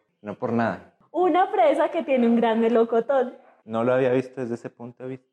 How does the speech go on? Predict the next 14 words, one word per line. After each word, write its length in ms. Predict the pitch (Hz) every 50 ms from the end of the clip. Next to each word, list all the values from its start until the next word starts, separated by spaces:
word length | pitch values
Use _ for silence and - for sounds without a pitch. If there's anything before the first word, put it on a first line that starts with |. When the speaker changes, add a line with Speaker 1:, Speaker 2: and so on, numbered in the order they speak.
| _ _ _
Speaker 1:
pero 320 | - - - 110 110 113 117
me 180 | 123 123 127 127
voy 240 | - 131 135 143 151
a 100 | 156 156
fijar. 480 | 170 170 156 185 180 156 - - - -
<laughs> 720 | 135 175 156 156 - 151 - - 160 - - 143 - - - - 240 - - _ _ _ _ - - 226 190 -
Bueno, 200 | 131 135 139 139
ella 460 | 139 131 - 339 - - 220 - 139
es, 80 | - -
<laughs> 1040 | - - - 330 370 - - - - 190 - 143 - 127 139 - - - - - -
ella 240 | 113 110 110 123 123
es 100 | 127 123 127
Lina 280 | 131 131 139 131 131
Barrantes. 580 | 123 117 - 101 107 107 107 107 - 101 98